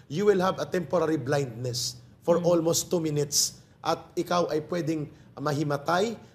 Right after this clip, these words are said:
Speaker 1: at kung may heart condition at asthma ka, pwede kang, ah, magkaroon ng ganong biglang pag-atake. At kaagad po, nung hapon pa lang, nang nandun kami, Mister Marcos, Torre, Abalos, and Marvel, itong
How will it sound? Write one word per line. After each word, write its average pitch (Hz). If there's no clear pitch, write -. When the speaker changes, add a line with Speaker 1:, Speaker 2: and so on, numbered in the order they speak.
Speaker 1:
at 156
kung 160
may 151
heart 156
condition 156
at 139
asthma 147
ka, 127
pwede 160
kang, 139
ah, 139
magkaroon 151
ng 147
ganong 147
biglang 131
pag-atake. 120
At -
kaagad 185
po, -
nung 185
hapon 226
pa 196
lang, 190
nang 170
nandun 170
kami, 196
Mister 196
Marcos, 170
Torre, 196
Abalos, 160
and 170
Marvel, 156
itong 190